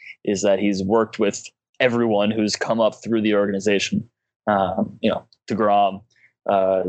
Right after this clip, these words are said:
Jeff McNeil, Pete Alonso, uh, Ahmed Rosario. So,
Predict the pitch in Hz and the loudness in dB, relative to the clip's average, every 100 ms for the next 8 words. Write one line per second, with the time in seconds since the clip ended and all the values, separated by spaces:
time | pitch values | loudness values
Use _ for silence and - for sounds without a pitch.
0 | 92 107 - 107 113 110 104 110 104 104 | 0 0 0 -2 0 2 0 0 0 2
1 | 110 107 104 98 98 - _ _ - 95 | 2 0 0 0 -2 -6 _ _ -4 0
2 | 95 - - 104 107 101 110 113 113 101 | 0 0 0 0 0 0 0 2 2 0
3 | 98 95 - - - 110 104 | -2 -4 -4 -4 0 2 2